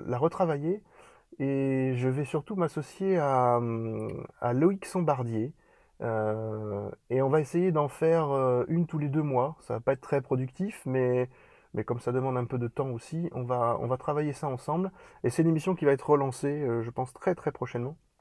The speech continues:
Enfin, très prochainement, dans, dans les mois qui viennent. Euh, et on espère, euh, comme ça, vraiment tenir sur la durée, parce que c'est un concept qui nous, qui nous plaît. Donc, il faudra me dire ce que vous en pensez aussi, et, et si ça vous intéresse. Euh,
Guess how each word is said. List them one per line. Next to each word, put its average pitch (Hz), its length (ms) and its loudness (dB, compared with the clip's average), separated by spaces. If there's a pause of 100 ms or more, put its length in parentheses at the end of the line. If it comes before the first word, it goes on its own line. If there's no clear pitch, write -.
(480)
Enfin, 120 200 -2
très 123 160 4
prochainement, 110 500 -4
dans, 104 180 -4
dans 107 180 -4
les 117 100 0
mois 131 160 2
qui 127 140 -6
viennent. 135 240 -2 (540)
Euh, 110 580 0 (200)
et 123 120 -4
on 135 120 2
espère, 175 300 2
euh, 139 180 4
comme 135 160 -4
ça, 151 140 0
vraiment 139 260 -2
tenir 139 300 -6
sur 139 120 -4
la 127 100 6
durée, 131 260 0
parce - 140 -12
que 131 100 -14
c'est - 140 -8
un 120 100 -4
concept 127 340 -2
qui 120 100 -6
nous, 113 200 -4
qui - 120 -10
nous 120 120 -4
plaît. 143 280 -2 (360)
Donc, - 120 -12
il - 20 -20
faudra 110 220 -6
me 107 120 -4
dire 117 200 -6
ce - 60 -20
que - 80 -6
vous 110 180 -6
en 110 80 -4
pensez 110 300 -6
aussi, 113 240 -6
et, 110 540 -4 (460)
et 104 120 -10
si - 160 -14
ça - 160 -10
vous 104 180 -8
intéresse. 104 500 -6 (920)
Euh, 110 520 -2